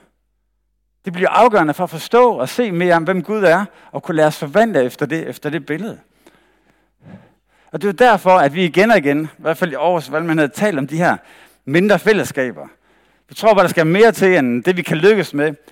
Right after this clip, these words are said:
søndag formiddag, hvor vi, øh, kigger hinanden ind i ryggen lige nu. Det er svært at se afglansen, ikke? Mens vi, øh, det er max. Og så har vi lige et kvarter, når det går godt, ude i caféen bagefter. Men vi skal jo tættere på hinanden,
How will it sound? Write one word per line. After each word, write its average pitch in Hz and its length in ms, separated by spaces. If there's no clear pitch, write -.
søndag 156 300
formiddag, 160 500
hvor 135 120
vi, 127 260
øh, 113 100
kigger 196 220
hinanden 156 300
ind 175 100
i 151 40
ryggen 143 460
lige 170 160
nu. 170 340
Det 170 60
er 165 40
svært 175 200
at 147 60
se 165 140
afglansen, 165 560
ikke? 214 200
Mens 151 260
vi, 135 180
øh, 117 440
det 160 60
er 156 40
max. 156 540
Og 131 120
så 185 80
har 185 100
vi 165 60
lige 170 120
et 156 60
kvarter, 143 440
når 131 140
det 135 80
går 160 160
godt, 139 400
ude 151 280
i 110 120
caféen 151 320
bagefter. 131 440
Men 165 180
vi 185 60
skal 175 160
jo 170 60
tættere 214 320
på 151 140
hinanden, 120 440